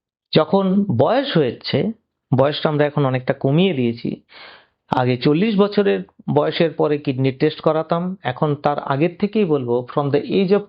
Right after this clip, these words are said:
twenty আপনি বছরে একবার করে এই ইউরিন দিয়ে কতটা প্রোটিন বেরোচ্ছে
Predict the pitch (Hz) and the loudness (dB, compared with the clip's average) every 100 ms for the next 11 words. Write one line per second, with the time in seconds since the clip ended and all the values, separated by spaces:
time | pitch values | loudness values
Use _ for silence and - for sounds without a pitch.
0 | - 269 285 - 110 - _ - - - | 0 2 2 0 -4 -8 _ -20 -2 2
1 | 208 240 226 233 - - 196 202 220 214 | 4 2 0 -4 -12 2 2 4 2 2
2 | 196 156 160 196 - 160 202 294 - _ | 2 0 0 0 2 2 2 0 -10 _
3 | _ _ - 143 143 143 _ - 185 208 | _ _ 0 2 2 -4 _ 2 4 4
4 | 226 202 180 170 165 151 143 151 147 220 | 4 2 2 2 2 0 0 0 2 2
5 | 226 226 240 233 262 311 | 2 4 2 0 -6 -6